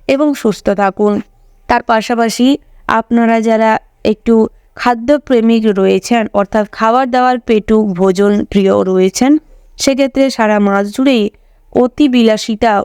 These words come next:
অতি মহার্ঘ ভোজনের জন্য কিছু খরচাপাতি হতে পারে। Overall সারা মাস জুড়েই আপনাদের মোটামুটি বেশ ভালোই কাটতে চলেছে। শুভ সংখ্যা যদি বলা হয় একচল্লিশ, বাহাত্তর এবং বিরানব্বই।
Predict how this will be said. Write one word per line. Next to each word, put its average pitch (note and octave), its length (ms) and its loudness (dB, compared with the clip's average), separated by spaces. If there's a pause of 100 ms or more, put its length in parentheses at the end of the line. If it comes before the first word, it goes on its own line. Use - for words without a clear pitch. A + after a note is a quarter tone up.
অতি A3 280 0
মহার্ঘ G3+ 500 2
ভোজনের G3 540 0
জন্য G3+ 320 -2
কিছু B3+ 240 -2
খরচাপাতি F#3+ 680 -2
হতে F#3+ 300 0
পারে। F#3+ 340 -2 (720)
Overall D4 440 2
সারা A3+ 280 -2
মাস G3+ 340 0
জুড়েই G#3 280 0
আপনাদের A3+ 580 0
মোটামুটি G3 600 -2
বেশ F#3+ 320 0
ভালোই F#3+ 380 0
কাটতে G3+ 380 -4
চলেছে। F#3+ 560 0 (540)
শুভ C#4+ 280 2
সংখ্যা C4 480 0
যদি D4 220 -2
বলা D4 260 2
হয় G3+ 220 -2 (340)
একচল্লিশ, B3 800 0 (360)
বাহাত্তর G#3 720 0
এবং C4 380 2
বিরানব্বই। G3 760 0